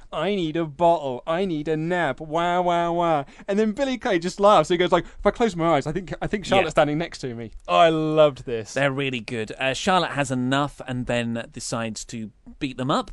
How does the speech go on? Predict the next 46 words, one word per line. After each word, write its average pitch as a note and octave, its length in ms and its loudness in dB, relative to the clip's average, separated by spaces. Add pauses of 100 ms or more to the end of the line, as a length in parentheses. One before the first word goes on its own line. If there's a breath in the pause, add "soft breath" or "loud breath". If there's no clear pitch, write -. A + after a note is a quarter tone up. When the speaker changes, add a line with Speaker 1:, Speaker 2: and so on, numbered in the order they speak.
Speaker 2:
but A#3+ 420 -2 (140)
the A#3+ 80 -8
Iconics A#3+ 640 -10
c-, - 80 -20
start A3 340 -4
to - 80 -10
get A3 160 -6
the A#3 80 -4
better C4+ 300 0
of C#3+ 100 0
her, G2+ 140 -6 (240 soft breath)
which D#3+ 180 -8
they A3 160 -4
should D#4 360 -4
do D3 280 -4 (160 soft breath)
because - 340 -12
there's D3 220 -8
two F3+ 300 2
of D3 140 0
them A#2+ 340 -4
Speaker 1:
<laughs> - 80 -14
Speaker 2:
and C3 120 -4
they've A#2+ 220 -8
just D#3+ 300 -4
debuted B2 480 -8 (180 soft breath)
and B2+ 120 -10
they A#2+ 100 -6
need C#3 240 -4
to C#3 80 -6
look C3 200 -4
strong, B2+ 540 0 (240 loud breath)
unlike C3 300 -2
the B2+ 100 -6
Riot A2 380 -2
Squad. G#2 420 -6 (340 loud breath)
And C#3+ 400 0
so D#3+ 140 0
that G#3+ 160 6
was F3+ 80 -4
very D#3 180 0
good. C#3 220 -2 (220 loud breath)
And C3+ 200 -4
Becky D#3+ 300 -2
Lynch D3+ 460 -4
ran C3+ 200 -2
down, A#2+ 400 -4